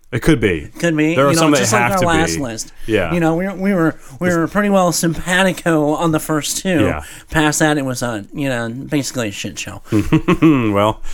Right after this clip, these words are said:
Speaker 1: I think we're adopting that.
Speaker 2: Well, I went with my list first last time, so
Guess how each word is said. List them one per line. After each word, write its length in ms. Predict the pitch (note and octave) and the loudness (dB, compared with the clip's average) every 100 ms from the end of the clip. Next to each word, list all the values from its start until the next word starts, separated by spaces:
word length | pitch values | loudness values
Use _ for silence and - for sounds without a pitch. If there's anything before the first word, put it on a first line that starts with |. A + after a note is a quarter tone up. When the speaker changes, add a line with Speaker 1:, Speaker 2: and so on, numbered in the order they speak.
| - - - | -4 -4 -2
Speaker 1:
I 120 | G2+ | -2
think 200 | A2+ G2+ | 0 2
we're 140 | G#2+ | 2
adopting 440 | G#2+ G#2+ G#2+ A2 G#2 | 4 2 0 0 -2
that. 180 | G#2 D#3+ | 2 2
Speaker 2:
Well, 220 | F#3 G#3 | 0 -2
I 160 | B2 F#3 | 0 2
went 220 | G#3+ A3 | 2 2
with 120 | G#3 | 0
my 220 | E3 F3+ | 0 0
list 320 | F#3 F#3+ F#3 - | 2 0 -2 -2
first 340 | F3+ G3+ - | -2 -2 -2
last 340 | D3 D3 D3 | -2 0 -2
time, 260 | D3 C#3 F3+ | 0 0 0
so 480 | - D3+ D3+ D#3 | 0 2 2 0